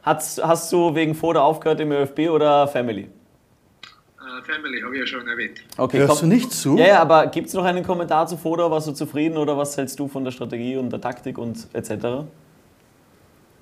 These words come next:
Speaker 1: Na.
Speaker 2: Ich,
Speaker 3: Wie
Speaker 2: ich
Speaker 3: schätzt
Speaker 2: war,
Speaker 3: du
Speaker 2: schau, an, eins ist klar, wenn du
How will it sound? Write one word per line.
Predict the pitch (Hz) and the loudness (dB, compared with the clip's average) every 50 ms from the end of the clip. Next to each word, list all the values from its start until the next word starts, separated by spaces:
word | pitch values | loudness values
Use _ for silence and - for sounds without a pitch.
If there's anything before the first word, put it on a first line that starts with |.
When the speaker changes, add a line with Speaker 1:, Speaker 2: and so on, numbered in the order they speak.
| _ _ _ _ _ _ _ _ _ _ _ _ _ _ _ _ _ _ _ _ _ _ - - - _ _ _ _ _ _ _ _ _ _ _ _ _ _ _ _ _ _ _ _ _ _ _ _ _ _ _ _ _ _ _ _ _ - | _ _ _ _ _ _ _ _ _ _ _ _ _ _ _ _ _ _ _ _ _ _ -16 -16 -16 _ _ _ _ _ _ _ _ _ _ _ _ _ _ _ _ _ _ _ _ _ _ _ _ _ _ _ _ _ _ _ _ _ -2
Speaker 1:
Na. | 160 170 175 175 170 - - - - _ | 2 4 4 4 4 0 -8 -14 -14 _
Speaker 2:
Ich, | - 131 - - - _ _ _ | -10 -10 -10 -12 -16 _ _ _
Speaker 3:
Wie | - 131 160 175 | 0 2 4 4
Speaker 2:
ich | 175 | 6
Speaker 3:
schätzt | 160 180 185 - - | 8 8 8 8 8
Speaker 2:
war, | - 190 175 | 6 6 6
Speaker 3:
du | 170 | 6
Speaker 2:
schau, | - 180 175 170 - - - - - _ _ _ _ _ _ _ | 4 4 4 4 4 2 -6 -16 -20 _ _ _ _ _ _ _
an, | - 160 165 - - 185 190 - - | -2 -2 2 4 6 6 6 6 8
eins | 170 190 196 202 214 | 8 8 8 6 4
ist | 214 - - | 0 0 2
klar, | 190 180 175 160 156 | 4 4 4 6 6
wenn | 165 175 180 175 | 4 4 4 2
du | 196 190 185 180 180 - - - | 0 0 2 0 0 -2 -6 -12